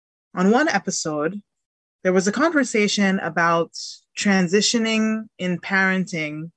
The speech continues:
during covid nineteen, at which point he disclosed his own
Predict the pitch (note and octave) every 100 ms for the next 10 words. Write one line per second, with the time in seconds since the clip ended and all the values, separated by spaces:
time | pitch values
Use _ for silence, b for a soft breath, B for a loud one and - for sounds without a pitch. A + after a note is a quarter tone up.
0 | _ _ - F3+ F3+ F3 E3+ D#3+ D#3+ D#3
1 | D3+ - B3 E3+ D3+ D#3+ _ _ _ -
2 | F3 B3 - - F#3+ F3+ - - F3 E3+
3 | - G3+ F#3 E3 E3 E3+ - - _ _
4 | _ _ F#3 - A3+ C#4 G#3+ F#3+